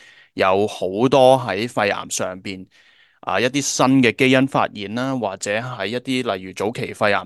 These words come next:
都會用到 molecular testing 呢啲嘅，呢啲嘅，啊，啊，治療上嘅轉變啦。咁第二就關於呢個 reflexive testing 可以，即係增加嗰個測試率同埋減低嗰個測試嘅 turnaround time 嘅，嘅問題。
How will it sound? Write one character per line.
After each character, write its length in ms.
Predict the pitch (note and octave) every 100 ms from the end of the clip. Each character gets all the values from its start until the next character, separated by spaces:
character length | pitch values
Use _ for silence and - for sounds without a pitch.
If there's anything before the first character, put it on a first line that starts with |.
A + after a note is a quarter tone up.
| F#2+
都 200 | C#3 C3
會 180 | A#2 G#2+
用 220 | G2+ G2+
到 100 | A2
molecular 400 | A2+ G#2 A#2 B2+
testing 440 | - B2+ - - B2+ _ _ -
呢 160 | B2 B2
啲 200 | B2+ A#2+
嘅， 340 | G#2+ F#2 F#2+ F2+
呢 160 | - C3
啲 180 | B2+ B2
嘅， 300 | A2 F#2+ F#2+
啊， 100 | F#2+
啊， 340 | F2+ - F#2 - _ _ _ -
治 120 | A#2+
療 280 | G#2 G2+ F#2+
上 320 | - A2 G#2
嘅 60 | A2+
轉 240 | A2 B2+
變 180 | C#3 B2
啦。 160 | D#3+ E3 _ _ _ -
咁 140 | -
第 80 | C4+
二 220 | G2+ G2+
就 140 | G2+ G2+
關 240 | C#3 C3 C3
於 100 | B2
呢 160 | C3
個 100 | B2+
reflexive 720 | A2+ G#2+ G#2+ G2+ - C3+ - C#3+
testing 440 | - C3 - F#2+
可 480 | G2 - F#2+ G#2 C3 B2
以， 400 | G#2+ G2 G#2 - - _ -
即 80 | B2+
係 60 |
增 240 | G#2+ C3 B2+
加 160 | A#2+
嗰 80 | A2
個 80 | G#2+
測 160 | - C3+
試 280 | - G2+
率 120 | G2 G#2
同 220 | B2 F#2+
埋 440 | F2+ F#2+ F#2 F#2
減 380 | - F2 G#2 B2+
低 200 | C3 B2
嗰 40 | A#2+
個 120 | G#2
測 180 | - B2+
試 140 | -
嘅 100 | G2+
turnaround 460 | B2 G#2 G#2 G#2+ A2+
time 240 | A2+ G#2
嘅， 260 | G2 G2 - _ _ _ -
嘅 80 |
問 160 | F#2+ -
題。 240 | - -